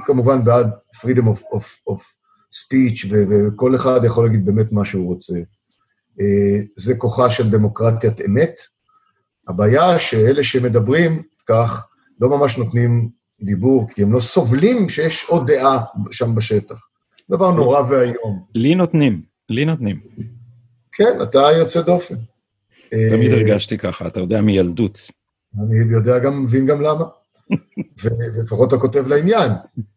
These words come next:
Speaker 1: אבל, אבל אני חושב שזה, זה דבר נורא. אני מדבר גם, גם חבריי, אני באמת אולי יותר שמרן ויותר, אה, ובאמת יותר, אה, אה, נוטה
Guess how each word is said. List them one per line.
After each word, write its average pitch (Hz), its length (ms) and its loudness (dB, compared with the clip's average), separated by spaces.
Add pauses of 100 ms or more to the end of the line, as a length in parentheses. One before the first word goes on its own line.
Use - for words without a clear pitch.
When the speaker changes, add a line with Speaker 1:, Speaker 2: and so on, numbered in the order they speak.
(120)
Speaker 1:
אבל, 120 260 -2
אבל 117 160 0
אני 123 120 0
חושב 175 200 -2
שזה, 147 460 0
זה 123 120 -2
דבר 123 280 2
נורא. 113 260 0
אני 113 120 2
מדבר 120 380 0
גם, 156 220 0 (100)
גם 147 280 -2 (180)
חבריי, 127 560 2 (680)
אני 117 500 2 (180)
באמת 117 300 0
אולי 110 340 0 (160)
יותר 127 300 -2
שמרן 131 560 0
ויותר, 113 420 0
אה, 113 160 2 (140)
ובאמת 107 360 0
יותר, 113 300 0 (120)
אה, 107 120 4 (200)
אה, 104 120 -6
נוטה 107 260 -6